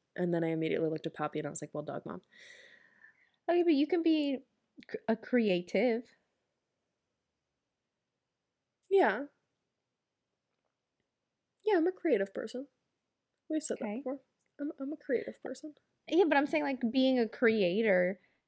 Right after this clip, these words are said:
Speaker 2: uh, uh, that c-, you can put that in, like, the who you are, but it's comes from, it stems from you being creative.
Speaker 1: Yeah.
Speaker 2: Okay, what else?
Speaker 1: How do you, how do you, who am I?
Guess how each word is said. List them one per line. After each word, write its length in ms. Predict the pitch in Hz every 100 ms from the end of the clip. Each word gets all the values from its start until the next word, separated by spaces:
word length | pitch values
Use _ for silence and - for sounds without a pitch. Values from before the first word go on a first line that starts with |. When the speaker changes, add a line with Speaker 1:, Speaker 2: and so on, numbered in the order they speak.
| _ _ -
Speaker 2:
uh, 60 | - - _ _ _ _ _ _ _ _ -
uh, 40 | - - 208
that 200 | 277 277
c-, 60 | 240
you 140 | 247
can 300 | 262 320 277 -
put 180 | 247 185
that 200 | 175 175
in, 160 | 175 170
like, 200 | 170 -
the 80 | 185
who 180 | -
you 320 | 180 170 156 160
are, 300 | 151 190 254
but 160 | 220
it's 300 | 196 190 - -
comes 240 | 196 190
from, 200 | - 190 -
it 160 | 196
stems 380 | - 196 196 214
from 220 | 196 180
you 140 | 175 190
being 240 | 185 165
creative. 720 | - 170 165 190 233 82 233 269 _ _ _ _ _
Speaker 1:
Yeah. 160 | 214 - 196 - _ _ _ _ _ _ - 294 - _ -
Speaker 2:
Okay, 80 | 233
what 140 | 240 311
else? 360 | 226 262 - _ _ _ -
Speaker 1:
How 120 | -
do 120 | 453
you, 120 | 392 -
how 200 | - 339
do 60 | 359
you, 260 | 349 262 - 240 - -
who 240 | 349 381 - - 240 294
am 140 | 302
I? 420 | 196 156 160 190